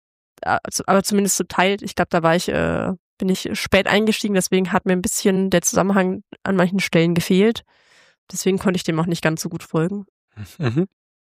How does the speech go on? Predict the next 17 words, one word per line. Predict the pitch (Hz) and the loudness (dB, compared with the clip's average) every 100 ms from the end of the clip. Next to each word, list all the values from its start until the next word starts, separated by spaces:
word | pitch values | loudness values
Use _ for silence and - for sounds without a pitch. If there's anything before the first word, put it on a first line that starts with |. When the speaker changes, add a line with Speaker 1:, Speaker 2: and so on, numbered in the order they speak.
| _ - - | _ -20 -6
Speaker 1:
Werd | - 175 | 0 0
ich | 208 | 2
mir | 165 | 0
aber | 160 | 2
auch | 185 | 2
noch | 185 | 2
mal | 190 160 | 2 2
nachhören, | - 185 180 156 | 2 2 0 0
um | |
den | 156 160 | -2 -2
noch | 160 | -2
mal | 160 | -2
komplett | 165 156 - - | -4 -4 -6 -8
im | 156 - | -10 -12
Kopf | - | -14
zu | - - | -10 -8
haben. | 185 - 196 | -6 -8 -12